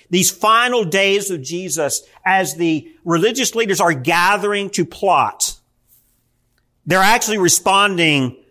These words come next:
they're responding to everything that Jesus has been doing, but the, the last big event that really irks them is the fact that Jesus rose Lazarus from the dead. And Lazarus just keeps walking around talking to folks.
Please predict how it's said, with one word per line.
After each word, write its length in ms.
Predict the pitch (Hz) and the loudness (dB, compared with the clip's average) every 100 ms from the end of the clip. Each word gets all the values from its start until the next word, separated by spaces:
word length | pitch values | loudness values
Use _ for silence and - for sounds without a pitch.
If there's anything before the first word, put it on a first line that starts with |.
| _ _ _ - | _ _ _ -2
they're 120 | 202 | 0
responding 380 | 208 285 302 214 | 2 0 2 2
to 100 | 196 | 2
everything 320 | 208 196 180 | 0 0 0
that 80 | 139 | -2
Jesus 320 | 170 147 139 | -4 -4 -4
has 140 | 147 | -6
been 220 | 123 131 110 | -2 -4 0
doing, 460 | 190 202 151 117 - - | 2 2 0 -2 -10 -6
but 400 | 170 175 - - | -2 -2 -2 -6
the, 120 | 165 - | -2 -2
the 200 | 160 160 | 0 0
last 540 | 175 233 254 226 - - 151 | 2 2 -2 -4 -8 -8 -2
big 200 | 165 226 | 2 2
event 400 | 208 165 196 160 | 0 -4 -4 -4
that 160 | 147 135 | -4 -4
really 460 | 151 202 139 98 - _ - _ - | -4 -4 -6 -10 -18 _ -20 _ -2
irks 340 | 208 202 - | -2 -2 -8
them 280 | 151 110 78 _ _ - | -6 -8 -10 _ _ -10
is 120 | 151 | -8
the 60 | |
fact 280 | 139 175 165 | -2 -4 -2
that 100 | 131 | -8
Jesus 460 | 120 165 185 170 160 | -8 -10 -10 -12 -6
rose 320 | 147 143 127 _ | -6 -4 -10 _
Lazarus 560 | 120 120 127 127 120 107 | -8 -2 -2 -2 -8 -12
from 180 | - 98 | -10 -10
the 80 | 85 | -10
dead. 420 | 90 76 58 - _ _ _ _ _ - | -10 -10 -12 -20 _ _ _ _ _ -8
And 160 | 160 135 | -4 0
Lazarus 640 | 151 277 302 165 180 - | 0 0 -2 -2 -2 -6
just 200 | 190 - | -12 -8
keeps 200 | 185 - | -8 -2
walking 320 | 117 151 156 | -2 -2 -6
around 260 | 147 196 208 | -4 -4 0
talking 300 | 214 294 269 | 0 0 -4
to 40 | |
folks. 460 | 196 170 - - | -2 -2 -4 -10